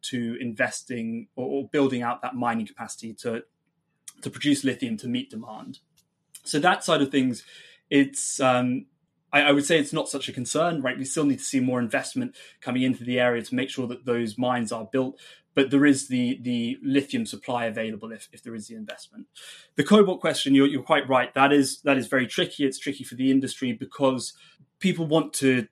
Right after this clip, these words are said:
decarbonize, they want to electrify, but at the moment,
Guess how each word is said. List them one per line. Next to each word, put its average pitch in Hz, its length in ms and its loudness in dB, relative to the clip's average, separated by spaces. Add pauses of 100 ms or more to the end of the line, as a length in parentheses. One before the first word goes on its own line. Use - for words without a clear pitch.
(160)
decarbonize, 117 580 -4
they 135 80 2
want 139 260 2
to 170 100 -6
electrify, 113 580 -6 (460)
but 143 120 6
at 135 120 0
the 143 100 2
moment, 143 540 4